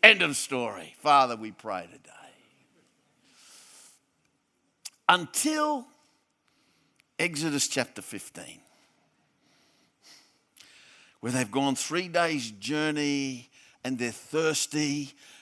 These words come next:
and they come to some waters at a place called Marah, and the waters are bitter, undrinkable, and so their response in the very next chapter, three days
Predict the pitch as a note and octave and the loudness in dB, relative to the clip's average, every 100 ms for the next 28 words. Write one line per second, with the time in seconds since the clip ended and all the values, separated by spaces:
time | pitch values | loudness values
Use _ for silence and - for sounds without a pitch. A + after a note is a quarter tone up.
0 | - A#2 A#2 - E3 D3+ D3+ - B2+ A#2 | -12 -6 -6 -4 -6 -4 -6 -4 -4 -2
1 | D#3 D#3+ D3+ D3 B2 A2+ - D3+ D3 - | -4 -2 -2 -4 -4 -8 -2 -2 0 -4
2 | D3 C#3 B2 A#2 D3 D3 D3+ D3 D3 D3 | -4 -2 -4 0 4 4 4 2 -2 -8
3 | E3 - - - - - A#2+ A2 C#3+ E3+ | -16 -20 -20 -20 -12 -6 -4 -2 -2 0
4 | D#3+ B2+ A2+ - E3 D#3+ D3+ D3 - - | 0 -2 -4 2 4 4 0 -6 -20 -6
5 | - D#3+ D3 A2+ D3+ E3 - D3 D3 D3+ | 4 4 4 -2 -2 -4 -6 0 4 4
6 | D#3 D3+ C3+ - - - C#3 C3+ - - | 4 0 -4 -14 -20 -8 -4 0 0 4
7 | E3 D#3+ D3 D3 C#3 - - F3+ F#3+ - | 4 6 4 2 2 -2 2 2 4 2
8 | D3+ D3 B2 A2+ F3 E3+ E3 D#3+ - - | 0 0 0 2 4 4 2 0 -2 4
9 | D#3+ D3+ D#3 D#3 - - - - D#3 F#3 | 4 4 4 2 2 -16 -14 -10 -4 -4
10 | G3 D#3+ F3+ F#3+ F#3 D#3 B2 | -4 -6 -4 -2 -2 -4 -6